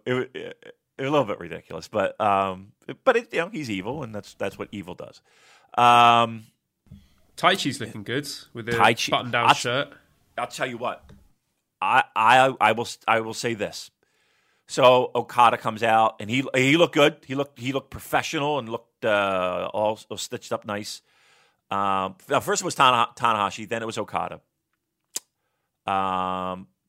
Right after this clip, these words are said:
Speaker 1: I, it wasn't until Taichi came out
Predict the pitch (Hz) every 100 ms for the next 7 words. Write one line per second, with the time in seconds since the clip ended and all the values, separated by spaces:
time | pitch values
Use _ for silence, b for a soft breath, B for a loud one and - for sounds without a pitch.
0 | _ - - 120 - - 143 - 123 151
1 | 170 220 - 143 - - 127 95 85 -
2 | _ _ _ _ _ _ - - 143 143
3 | 160 139 - 127 110 95 -